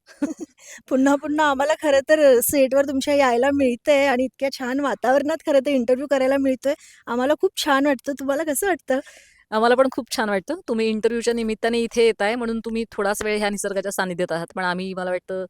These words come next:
Speaker 1: मागची दीड वर्ष झालं साताऱ्यासारख्या या भागामध्ये शूट करतोय आणि असं वातावरण आहे, त्याच्यामुळे खूप भारी वाटतं शूटिंग करायला.
Speaker 2: वा, नक्की. आणि खरं तर आज निमित्त आहे दिवाळी, आपण सगळे दिवाळी साजरी करायला खरं तर भेटलोय. सेटवर किती धामधूम सुरू आहे दिवाळीची?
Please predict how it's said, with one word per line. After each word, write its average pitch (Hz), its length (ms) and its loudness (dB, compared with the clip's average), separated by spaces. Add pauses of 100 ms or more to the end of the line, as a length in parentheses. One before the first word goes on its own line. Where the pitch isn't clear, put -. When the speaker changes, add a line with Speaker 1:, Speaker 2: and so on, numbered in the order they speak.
(320)
Speaker 1:
मागची 190 260 -12
दीड 233 240 -2
वर्ष 233 240 0
झालं 202 220 -2
साताऱ्यासारख्या 180 840 -2
या 170 100 0
भागामध्ये 170 420 -4
शूट 185 260 -8
करतोय 170 380 -6
आणि 170 340 -8
असं 170 280 -8
वातावरण 165 420 -4
आहे, 156 180 -12 (400)
त्याच्यामुळे 226 260 -6 (100)
खूप 311 240 -8
भारी 175 240 -6
वाटतं - 220 -10
शूटिंग 147 280 -16
करायला. - 240 -14 (100)
Speaker 2:
वा, - 460 -20
नक्की. 208 260 -20 (320)
आणि 254 240 0
खरं 294 260 6
तर 320 80 4
आज 254 360 2
निमित्त 269 400 -2
आहे 262 240 2
दिवाळी, 240 440 0
आपण 240 260 0
सगळे 247 220 0
दिवाळी 226 300 -4
साजरी 226 360 -4
करायला 233 300 0
खरं 208 260 0
तर 247 80 0
भेटलोय. 233 400 0 (240)
सेटवर 294 480 2
किती 330 200 2
धामधूम 277 440 2
सुरू 277 260 0
आहे 277 120 8
दिवाळीची? 240 580 2